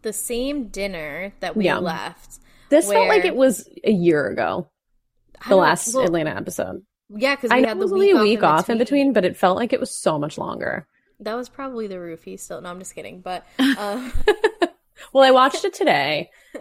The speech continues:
Speaker 2: but true, it could still be.
Speaker 1: So we have can't, or something must have happened where, like, there must have been some Ralph Drew stuff at the beginning, or Ralph, no, Sh-, Drew Shay, or Shay, what the fuck am I saying?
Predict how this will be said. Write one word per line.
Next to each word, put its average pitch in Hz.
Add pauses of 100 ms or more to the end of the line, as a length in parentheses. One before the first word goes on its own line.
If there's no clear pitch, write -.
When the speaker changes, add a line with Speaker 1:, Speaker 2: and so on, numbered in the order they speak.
(140)
Speaker 2:
but 208
true, 147
it -
could 170
still -
be. - (800)
Speaker 1:
So 226
we 269
have 247 (100)
can't, 277 (100)
or 247
something 381
must 349
have 254
happened 190
where, 180
like, 151 (480)
there 220
must 220
have 254
been 262
some 240
Ralph 196
Drew 185
stuff 220
at 220
the 226
beginning, 214
or 185
Ralph, 190
no, 214
Sh-, - (180)
Drew 214
Shay, 196 (100)
or 190
Shay, -
what 226
the -
fuck -
am 180
I 160
saying? -